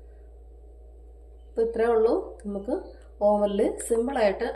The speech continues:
അഞ്ച് മിനിറ്റ് കൊണ്ട് പാൽ തിളപ്പിച്ചെടുക്കാം. അപ്പോൾ നമുക്ക് കുട്ടികൾക്കൊക്കെ സ്കൂളിൽ പോകാനിരിക്കുന്ന സമയത്താണെങ്കിലേ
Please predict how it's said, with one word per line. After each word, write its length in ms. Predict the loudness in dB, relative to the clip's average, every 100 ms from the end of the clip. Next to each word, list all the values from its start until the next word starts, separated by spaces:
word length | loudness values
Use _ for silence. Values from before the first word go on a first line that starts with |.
| -4
അഞ്ച് 160 | -6 -6
മിനിറ്റ് 220 | -6 -6
കൊണ്ട് 200 | -8 -6 -8 -10 -20 -10 0
പാൽ 140 | 2 2
തിളപ്പിച്ചെടുക്കാം. 600 | 0 -2 -4 -6 -6 -12 -16 -20 -20 -20 -20 -20 -20 -20 -12
അപ്പോൾ 140 | -8 -4
നമുക്ക് 220 | -4 -2 -4 -6 -16 -20 -20 -12
കുട്ടികൾക്കൊക്കെ 440 | -6 -2 -2 -2 -4
സ്കൂളിൽ 260 | -4 -4
പോകാനിരിക്കുന്ന 380 | -4 -4 -4 -4 -2
സമയത്താണെങ്കിലേ 560 | -2 -2 -6 -4 -4